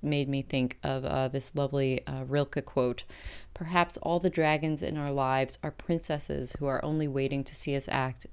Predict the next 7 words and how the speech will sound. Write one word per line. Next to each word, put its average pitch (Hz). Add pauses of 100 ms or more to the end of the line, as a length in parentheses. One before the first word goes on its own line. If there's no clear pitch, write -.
just 160
once 135
with -
beauty 139
and 139
courage. - (360)
Perhaps 165